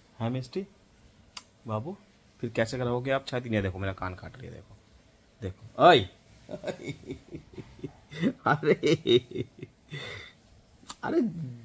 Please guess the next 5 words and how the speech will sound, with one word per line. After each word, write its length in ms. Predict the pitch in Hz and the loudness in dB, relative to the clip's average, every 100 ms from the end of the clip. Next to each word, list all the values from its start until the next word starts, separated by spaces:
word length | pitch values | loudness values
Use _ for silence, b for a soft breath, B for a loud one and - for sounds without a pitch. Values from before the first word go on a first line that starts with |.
| 113 - | -10 -2
गुलगुली 380 | 175 226 359 | 2 12 12
होती 340 | 359 160 127 127 | 12 10 6 4
है। 220 | 113 98 - - | 4 2 -8 -14
नहीं। 640 | 294 349 180 165 127 110 - 135 131 _ _ _ _ _ _ _ _ _ _ _ _ _ _ - - | -8 -2 2 4 4 0 -6 -14 -18 _ _ _ _ _ _ _ _ _ _ _ _ _ _ -10 -2
नहीं। 1200 | 233 - - - 208 - 165 160 - 147 151 156 | -2 0 0 4 4 6 6 4 4 0 0 -2